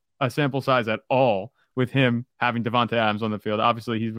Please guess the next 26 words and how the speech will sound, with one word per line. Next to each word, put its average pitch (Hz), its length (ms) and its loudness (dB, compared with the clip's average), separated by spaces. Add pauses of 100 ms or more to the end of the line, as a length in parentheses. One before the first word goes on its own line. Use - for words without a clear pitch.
(160)
able 123 200 0
to 113 60 -4
get 113 140 2
it 104 100 -2
done 110 160 2
the 101 60 -4
first 110 280 -4
two 123 120 -2
weeks, 101 240 -6
but 110 100 -6
then 113 100 -2
he 110 80 -2
kinda 107 220 -2
quieted 107 380 0
down. 113 280 0 (1300)
I'm 156 240 6
not 151 240 2
sure 123 480 4 (220)
if 143 220 2
I 131 140 6
would 117 220 0 (160)
consider 131 500 2
starting 120 480 2
Darren 110 340 2
Waller, 104 440 -2 (340)
um, 98 360 2